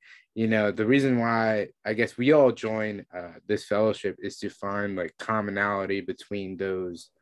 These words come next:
uh, you know, those issues. I know we talked about it a lot throughout the fellowship, where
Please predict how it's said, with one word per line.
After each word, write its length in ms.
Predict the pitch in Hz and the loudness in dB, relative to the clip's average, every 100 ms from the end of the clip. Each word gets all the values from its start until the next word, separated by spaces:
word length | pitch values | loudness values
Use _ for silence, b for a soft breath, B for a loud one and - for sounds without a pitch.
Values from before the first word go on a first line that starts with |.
| b b b b 95 | b b b b -4
uh, 360 | 101 98 87 - _ | -2 -2 -4 -8 _
you 160 | 110 110 | -2 2
know, 140 | 104 | 2
those 260 | 101 92 - | 2 -2 -2
issues. 400 | 127 - 101 92 | -4 -2 -4 -4
I 80 | 95 | -2
know 160 | 110 | -2
we 120 | 104 | -2
talked 260 | 104 110 101 | -2 -4 -2
about 240 | 101 98 | -2 -2
it 120 | 92 - | -2 -6
a 80 | 87 | -8
lot 440 | 92 107 107 90 - | -2 2 2 0 -8
throughout 320 | 101 104 98 87 | -6 -2 -2 -4
the 80 | |
fellowship, 680 | 90 101 98 98 - 95 90 - B B B | -10 -6 -4 -4 -4 -6 -6 -10 B B B
where 580 | - 107 104 101 98 87 | -2 2 4 4 4 -2